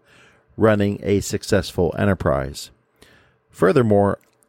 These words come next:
all labor is not alike. That is, there's different specialties, backgrounds, approaches, both within the workforce and applicable to certain businesses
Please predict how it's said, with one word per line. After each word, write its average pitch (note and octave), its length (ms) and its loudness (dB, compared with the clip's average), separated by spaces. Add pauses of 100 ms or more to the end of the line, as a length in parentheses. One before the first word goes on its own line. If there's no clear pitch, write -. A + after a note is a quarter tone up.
all B2 300 4
labor G2+ 360 2
is G2 200 0
not G#2 260 0
alike. G#2 540 -2 (400)
That G2 220 2
is, F2+ 240 0
there's F#2 500 0 (720)
different - 500 -2
specialties, G2 680 -2
backgrounds, E2+ 600 -2
approaches, - 600 -2 (800)
both - 300 0
within A2+ 280 2
the A2+ 80 4
workforce F2+ 640 -2
and G2+ 160 -6
applicable G2 520 0
to G2 280 -2
certain G2+ 360 -2
businesses G#2+ 640 -2